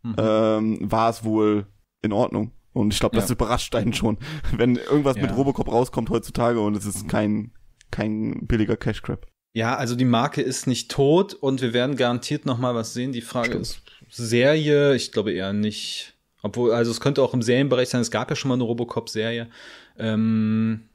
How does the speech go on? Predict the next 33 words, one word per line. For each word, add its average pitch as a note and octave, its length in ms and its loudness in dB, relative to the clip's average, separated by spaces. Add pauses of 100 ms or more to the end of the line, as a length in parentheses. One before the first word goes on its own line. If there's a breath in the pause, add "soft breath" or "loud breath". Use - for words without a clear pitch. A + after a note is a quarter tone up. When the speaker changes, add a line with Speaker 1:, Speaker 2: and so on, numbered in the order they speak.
Speaker 1:
ob A2 160 -8
sich A#2 160 -4
da A2 140 2
irgendwie A2 240 -2
Netflix A2+ 420 -2
oder G#2+ 160 -4
Amazon A2+ 380 -4
die G2+ 80 -4
Rechte G#2 300 -8
sichern G#2+ 300 -4
und G#2 160 -6
dann G#2 180 -4
eine, G#2+ 140 -6
eine G2 220 -4
Serie G#2+ 280 0
draus G#2 260 -6
machen. G#2+ 200 -2 (340 loud breath)
Oder C3 280 4
ob D3+ 160 -2
halt C#3+ 240 0
mal C3+ 280 0
ein C3+ 80 2
Film C#3 380 -4
kommt, D3 340 -2
ob's - 260 -6
dann, B2 540 -2
also A2+ 240 0
wenn, B2+ 140 2
dann B2 260 2
wird B2 120 0
er A#2+ 80 2
wahrscheinlich, A#2 720 -2
äh, G#2 120 -10